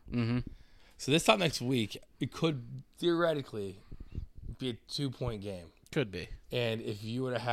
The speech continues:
Speaker 2: had taken those bonus points, it would have been four.
Speaker 1: That's fine.
Speaker 2: Yeah.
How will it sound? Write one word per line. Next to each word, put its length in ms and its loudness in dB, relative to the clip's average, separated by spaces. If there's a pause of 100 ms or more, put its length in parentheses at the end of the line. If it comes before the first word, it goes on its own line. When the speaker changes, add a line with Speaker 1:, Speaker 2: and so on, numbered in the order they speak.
(280)
Speaker 2:
had 80 -8 (300)
taken 220 0
those 140 -2
bonus 220 -2
points, 220 -12
it 40 -10
would 80 -14
have 140 -16
been 100 -18
four. 80 -16 (600)
Speaker 1:
That's 160 -8
fine. 260 -2 (560)
Speaker 2:
Yeah. 160 -14